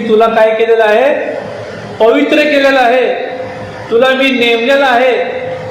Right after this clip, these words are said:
तुला मी निवडलेलं आहे एक संदेष्टा म्हणून." म्हणजे बघा,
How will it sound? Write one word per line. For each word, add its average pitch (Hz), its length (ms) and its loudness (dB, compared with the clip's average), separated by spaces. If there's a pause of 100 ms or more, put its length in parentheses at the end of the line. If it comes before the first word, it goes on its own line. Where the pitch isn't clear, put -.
(120)
तुला 233 180 2
मी 269 260 2
निवडलेलं 262 720 2
आहे 240 340 2
एक 262 180 -2 (260)
संदेष्टा 220 600 2
म्हणून." 190 420 -2 (1080)
म्हणजे 196 280 2
बघा, 196 680 -2